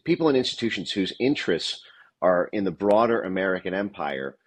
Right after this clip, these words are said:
versus those who live in the American homeland. And for this reason, the censorship industry is actually targeted left-wing, anti-war, anti-nato,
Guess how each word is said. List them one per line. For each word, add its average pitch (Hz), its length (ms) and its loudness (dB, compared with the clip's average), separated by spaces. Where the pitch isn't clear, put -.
versus 113 320 -2
those 135 240 2
who 127 100 0
live 110 240 0
in 110 80 -4
the 101 120 -2
American 90 400 -2
homeland. 110 600 -4
And 117 140 -4
for 135 80 2
this - 260 4
reason, 139 400 2
the 95 80 -2
censorship 135 460 -2
industry 98 420 0
is 87 80 -2
actually 101 360 0
targeted 117 560 0
left-wing, 104 640 2
anti-war, 101 840 2
anti-nato, 98 920 2